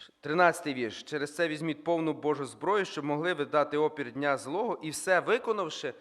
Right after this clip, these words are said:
що зробити? Це то, вистояти, тобто буквально.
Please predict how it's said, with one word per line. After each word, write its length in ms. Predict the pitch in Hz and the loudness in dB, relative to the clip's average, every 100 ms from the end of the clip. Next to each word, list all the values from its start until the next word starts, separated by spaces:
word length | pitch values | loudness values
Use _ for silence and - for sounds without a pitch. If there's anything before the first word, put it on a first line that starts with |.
| - _ _ _ | -18 _ _ _
що 220 | - 175 | -8 -6
зробити? 460 | 165 165 180 180 175 _ _ _ _ _ _ _ _ _ - _ - | -6 -6 -6 -8 -12 _ _ _ _ _ _ _ _ _ -20 _ -20
Це 120 | - | -16
то, 180 | - 123 - | -12 -14 -14
вистояти, 640 | 120 165 175 - 110 92 95 | -2 2 2 0 -6 -6 -10
тобто 320 | - 101 - | -12 -12 -12
буквально. 600 | 95 107 113 101 82 71 | -18 -10 -2 -2 -2 -12